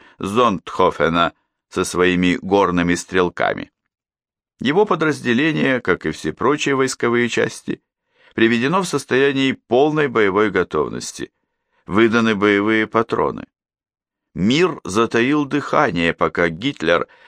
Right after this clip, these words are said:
ведет скрытую борьбу за присоединение Судетской области. Эта область охватывает возвышенности и долины рудных гор между Богемией, Моравией и Силезией.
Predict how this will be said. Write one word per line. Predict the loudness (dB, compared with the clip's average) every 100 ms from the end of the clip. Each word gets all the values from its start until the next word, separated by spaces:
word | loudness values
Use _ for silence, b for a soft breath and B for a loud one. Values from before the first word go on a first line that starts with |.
| b
ведет | -2 0 -2
скрытую | -2 -2 -2 0 0 2
борьбу | 2 2 0 0
за | 0 -2
присоединение | -2 -2 -2 0 0 0 0 2 0 -2
Судетской | -4 -2 0 -2 -2 0
области. | 0 -2 -6 -12 -12 -14 _ _ _ _ _ _ _ _
Эта | 0 0 2 2
область | 2 0 -2 -4 -18 b b
охватывает | b 0 2 0 2 0 0 0
возвышенности | -2 0 -2 -2 -2 -2 -4 -4
и | -2
долины | 0 2 2 0 0
рудных | 0 -2 -2 -2 -2
гор | 2 2 2 -4 b b -2
между | 0 0 0 0
Богемией, | 2 0 2 0 0 0 0 2
Моравией | 2 2 2 0 0 0 0
и | -2 -4 -4
Силезией. | -2 -2 0 -2 -4 -8 -10